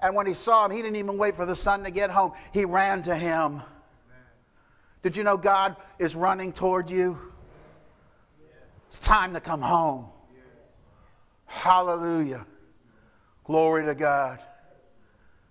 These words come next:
How do we get closer to God? We get fed up with our situation. "I'm not satisfied. I'm not satisfied where I am in God." We own up to our sin. God already knows about it because he knows all things.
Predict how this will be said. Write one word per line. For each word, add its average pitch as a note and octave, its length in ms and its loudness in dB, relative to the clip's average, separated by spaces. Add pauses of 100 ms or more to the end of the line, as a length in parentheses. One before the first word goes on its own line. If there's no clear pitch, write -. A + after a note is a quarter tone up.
(720)
How F3+ 220 6
do F#3 40 -2
we F#3 120 0
get F3+ 180 -2
closer F3+ 420 2
to E3 120 -4
God? D#3+ 260 2
We D#3+ 80 -6
get D3+ 160 -2
fed F3 320 2
up F3 180 2
with E3+ 120 -2
our D#3+ 120 0
situation. D#3 840 -6 (680)
"I'm C#3+ 120 0
not D#3+ 200 2
satisfied. D3+ 880 -2 (680)
I'm C#3 100 -4
not D#3 220 0
satisfied D3+ 640 -2
where D3 240 0
I C#3+ 80 -4
am D3 180 -4
in C#3+ 80 -8
God." C#3 220 2
We E3 160 -4
own F#3+ 300 2
up F#3 200 -2
to F3 160 0
our E3 140 0
sin. C#3+ 440 -6 (1000)
God F#3+ 240 6
already F3 320 -4
knows E3 320 0
about D3 340 2
it E3 140 -8 (340)
because D3 240 -4
he D3 80 -8
knows D3+ 260 0
all C#3+ 200 2
things. D#3 560 -10